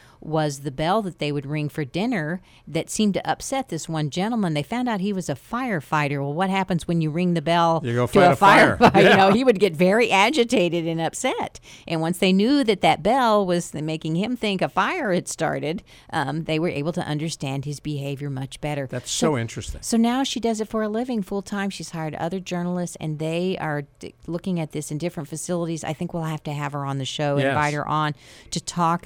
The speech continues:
Speaker 1: about, um, you know, collecting these stories to help improve the care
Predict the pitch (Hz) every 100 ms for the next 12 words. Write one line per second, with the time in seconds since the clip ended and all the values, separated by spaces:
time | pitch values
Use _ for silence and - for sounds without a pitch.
0 | - 156 143 143 139 143 - - - -
1 | - 143 139 143 - 156 143 - 160 151
2 | - 170 151 147 - 175 175 170 151 -
3 | 160 143 156 - 165 147 - 185 202 185
4 | - 147 - 226 208